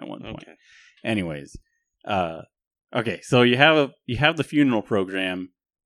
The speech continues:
Speaker 1: with Calvin's face on it, and then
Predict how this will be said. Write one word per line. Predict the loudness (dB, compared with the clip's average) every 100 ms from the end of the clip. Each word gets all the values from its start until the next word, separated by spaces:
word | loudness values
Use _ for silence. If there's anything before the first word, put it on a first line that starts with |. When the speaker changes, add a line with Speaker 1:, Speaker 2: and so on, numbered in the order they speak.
| _
Speaker 1:
with | 2 2 2 -4
Calvin's | 0 0 0 -6 -8
face | -10 -10 -14
on | -20
it, | -20 _ _ _ _ _ _ _ _
and | -10 -4
then | -2 -2 -6 -8